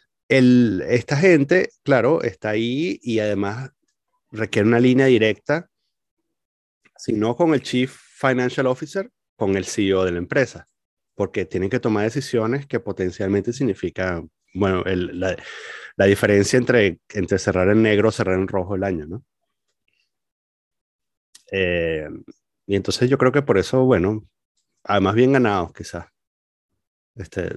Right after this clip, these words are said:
por más arrechera que nos dé, este, bien ganado, bien ganado esas plata. Este,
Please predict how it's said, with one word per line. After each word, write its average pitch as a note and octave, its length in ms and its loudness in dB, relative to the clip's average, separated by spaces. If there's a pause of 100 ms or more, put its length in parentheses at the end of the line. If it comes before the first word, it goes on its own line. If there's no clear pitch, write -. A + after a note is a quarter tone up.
(180)
por F#2 160 2
más F2 160 2
arrechera G2 420 2
que G#2 80 -2
nos F#2+ 160 0
dé, A2 200 0 (180)
este, F2 480 -10 (880)
bien F2+ 160 0
ganado, F#2+ 540 0 (1200)
bien G2+ 160 2
ganado G2+ 180 2
esas - 160 -10
plata. - 320 -10 (500)
Este, G2+ 880 2